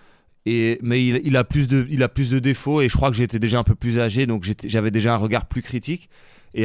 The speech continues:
et, et je sais déjà, euh, enfin, je, je, depuis j'ai appris, je sais que dans les conditions dans lesquelles il a été, il a été, euh, fait font que je crois que c-, t'as pas cette même magie, mais la discographie de Starflame, elle est, euh,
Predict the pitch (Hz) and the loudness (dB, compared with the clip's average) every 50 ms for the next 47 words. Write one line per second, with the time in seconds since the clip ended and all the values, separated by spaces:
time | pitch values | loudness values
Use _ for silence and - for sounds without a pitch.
0 | 110 110 - 123 120 117 117 - 123 123 110 123 120 - - 160 139 123 123 113 | 0 0 0 0 0 0 0 -2 -2 0 0 0 0 0 0 0 2 2 2 2
1 | 135 139 135 131 123 117 110 101 - 110 104 92 107 110 110 113 101 - - - | 2 2 2 2 2 0 0 -2 -2 -2 -2 -2 -2 -4 -4 -6 -8 -12 -10 -6
2 | 98 110 95 - 139 151 120 117 107 101 - - 143 135 104 104 92 - 135 131 | -6 -6 -4 -2 -2 -2 0 0 0 0 0 0 -2 -2 -2 -2 -4 -4 -4 -4
3 | 110 104 110 98 - 107 104 - 127 123 117 107 - 135 123 110 107 107 104 - | -4 -4 -6 -6 -6 -8 -6 -6 -6 -6 -6 -8 -8 -8 -6 -6 -6 -6 -6 -6
4 | 120 110 110 107 104 104 98 - 104 101 98 - - - - - - - - - | -4 -4 -4 -4 -4 -4 -4 -6 -6 -6 -6 -8 -12 -20 -20 -20 -20 -20 -12 -6
5 | 113 107 107 104 95 - - 107 104 101 98 98 98 98 98 95 - - - 127 | -4 -2 -2 -2 -2 -4 -2 -2 -2 0 -2 -2 -4 -6 -8 -10 -12 -10 -6 -6
6 | 131 131 131 131 _ - - - _ _ _ _ - - - 127 135 113 - 113 | -4 -4 -6 -8 _ -20 -20 -20 _ _ _ _ -14 -10 -8 -6 -6 -6 -6 -8
7 | 101 87 98 92 - - 123 117 - - - - - 117 107 - 120 117 - - | -6 -6 -8 -6 -4 -4 -4 -4 -4 -8 -12 -10 -8 -8 -6 -6 -6 -8 -6 -8
8 | 107 - - 107 101 104 110 113 117 117 165 185 131 107 92 90 87 87 90 - | -10 -10 -10 -8 -8 -6 -6 -6 -6 -4 -4 -4 -4 -4 -6 -6 -8 -8 -8 -8
9 | - 104 85 92 90 - - 80 - - 90 - - 110 107 92 90 85 78 80 | -6 -6 -6 -6 -8 -8 -12 -14 -12 -14 -14 -12 -8 -8 -8 -6 -6 -8 -8 -8
10 | 78 78 73 | -8 -8 -8